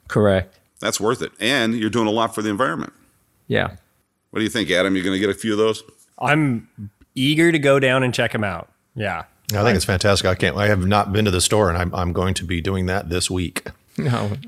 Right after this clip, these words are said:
Speaker 1: awesome.
Speaker 2: store is really cool. Uh, it has one wall, if the wall's still there, the, which is all the orange boxes.
Speaker 1: Yep.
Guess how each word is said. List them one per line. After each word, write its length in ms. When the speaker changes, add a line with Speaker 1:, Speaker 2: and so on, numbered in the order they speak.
Speaker 1:
awesome. 40
Speaker 2:
store 300
is 100
really 240
cool. 440
Uh, 400
it 120
has 240
one 400
wall, 360
if 100
the 80
wall's 260
still 240
there, 380
the, 140
which 220
is 120
all 260
the 100
orange 280
boxes. 580
Speaker 1:
Yep. 320